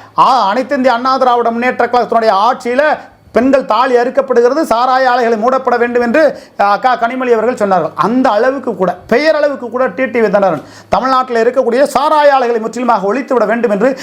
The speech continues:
எந்த இடத்திலும் அவர் சொல்லவில்லை. அப்ப அவருக்கான அரசியல் என்ன இருக்கிறது, என்ன பொதுநலம் இருக்கிறது, தமிழ் தேசிய பற்றியோ தமிழ் கலாச்சாரம் பற்றியோ எந்த வகையிலாவது இப்படி பேச முடியுமா? அடிப்படை ஆதாரமான தமிழ் கலாச்சாரம், தமிழ் கல்வி முறைகள் ஏதாவது தெரியுமா? ஏதாவது பேச தெரியுமா?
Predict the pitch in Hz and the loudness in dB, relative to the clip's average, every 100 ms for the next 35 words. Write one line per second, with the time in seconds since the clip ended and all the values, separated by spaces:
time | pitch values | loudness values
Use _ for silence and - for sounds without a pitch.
0 | - 160 226 294 277 233 254 262 247 254 | -10 0 0 2 0 2 0 -2 0 0
1 | 220 196 190 180 147 - - - 185 247 | 0 0 0 0 -2 -6 -18 -8 -2 0
2 | 202 240 247 220 185 170 247 254 247 202 | 2 0 0 0 2 0 0 -2 -2 0
3 | 214 185 240 233 190 285 330 - 208 269 | 0 0 -2 0 0 2 0 -2 -4 0
4 | 240 185 160 175 190 240 - - 185 214 | 0 0 -2 -2 -2 -4 -12 -6 -2 0
5 | 269 269 240 220 196 180 208 247 202 247 | 2 0 0 -4 -4 0 0 2 -4 -2
6 | 196 226 269 247 240 196 156 214 180 214 | 0 2 0 0 0 -2 -4 -4 0 0
7 | 277 294 247 247 233 202 202 262 190 226 | 2 2 2 0 2 0 0 -2 -4 -4
8 | 185 202 208 208 196 160 151 - - - | 0 0 0 -2 -2 -2 -6 -10 -20 -20
9 | - - - 160 226 320 330 311 262 233 | -18 -16 -2 0 2 0 2 2 4 4
10 | 277 294 277 226 233 285 240 240 269 233 | 4 2 2 0 0 0 -2 -4 -2 0
11 | 233 254 226 202 254 277 220 254 254 226 | 0 0 0 0 0 -2 -2 -2 -2 -2
12 | 262 269 240 196 254 220 202 254 294 285 | -2 -2 0 0 0 0 2 2 2 2
13 | 330 330 - 226 254 214 254 196 208 214 | 0 -2 -2 0 0 -2 0 2 2 0
14 | 208 214 208 170 147 143 | -2 -2 -2 -4 -2 -2